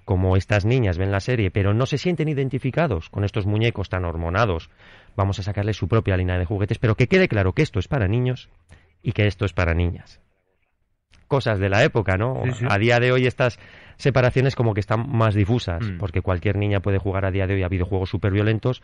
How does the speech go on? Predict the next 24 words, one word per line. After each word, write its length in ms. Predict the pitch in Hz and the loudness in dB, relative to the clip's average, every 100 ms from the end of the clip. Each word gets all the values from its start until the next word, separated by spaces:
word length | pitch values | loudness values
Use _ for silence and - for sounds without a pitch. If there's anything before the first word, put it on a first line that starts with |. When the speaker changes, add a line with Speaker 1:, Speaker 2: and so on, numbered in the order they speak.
| - | -10
Speaker 2:
Mm. 40 | 117 101 | -10 -4
Speaker 1:
y 80 | 113 | 0
cualquier 300 | - 98 110 | 2 4 4
niño 180 | 101 107 | 2 0
se 120 | 104 | -2
puede 180 | 95 104 | -2 -2
interesar 360 | 90 78 90 82 | -2 -4 -8 -12
por 160 | - | -16
la 80 | - | -20
cocina. 380 | - - 165 - _ _ | -10 -6 -8 -10 _ _
Speaker 2:
Correcto. 300 | 101 87 - | -12 -8 -4
Speaker 1:
Y 40 | |
aquí 200 | 87 101 | -2 0
vemos 260 | 101 107 82 | 2 0 -2
exactamente 600 | 85 92 101 101 107 120 | -2 -4 -2 -2 -2 -2
que 100 | 101 | -2
cuando 300 | 98 87 87 | -2 -2 -2
coges 460 | 107 - 85 - 92 | -2 -4 -8 -10 -14
la 100 | 87 | -14
sección 340 | - - 95 | -14 -8 -4
de 80 | 101 | 0
niñas, 360 | 104 117 123 - - - - _ | 0 2 0 -4 -14 -20 -20 _
cocinita, 840 | 135 117 117 160 - 123 123 120 - | -2 0 2 0 2 2 4 2 -2
carrito, 640 | - 120 156 - 131 117 | -2 0 0 0 0 0